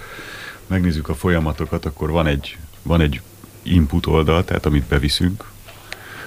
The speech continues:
van egy output oldal, ugye, ami kijön, és az egészet egy fekete doboz, ugye nem látjuk, hogy mi történik bennünk,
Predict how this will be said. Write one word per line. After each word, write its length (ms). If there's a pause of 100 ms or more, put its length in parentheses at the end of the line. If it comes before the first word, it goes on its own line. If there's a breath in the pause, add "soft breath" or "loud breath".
van 120
egy 120
output 420
oldal, 340
ugye, 180
ami 200
kijön, 320
és 160
az 140
egészet 840
egy 400
fekete 400
doboz, 500 (100)
ugye 120
nem 180
látjuk, 340
hogy 120
mi 100
történik 520
bennünk, 760